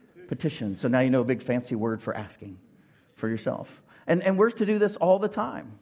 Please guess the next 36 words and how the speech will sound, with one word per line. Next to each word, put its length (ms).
all 140
the 100
time. 400
Now, 480
depending 760
on 480
what 240
tradition 640
you 160
grew 240
up 180
in, 380
um, 600
the 100
church 360
has 220
at 120
times 500
used, 300
or 60
a 40
Sunday 220
school 240
teacher 340
maybe 260
you 120
grew 160
up 100
with 160
at 140
times, 400
uh, 400
has 380
almost 380
shamed 480
you 440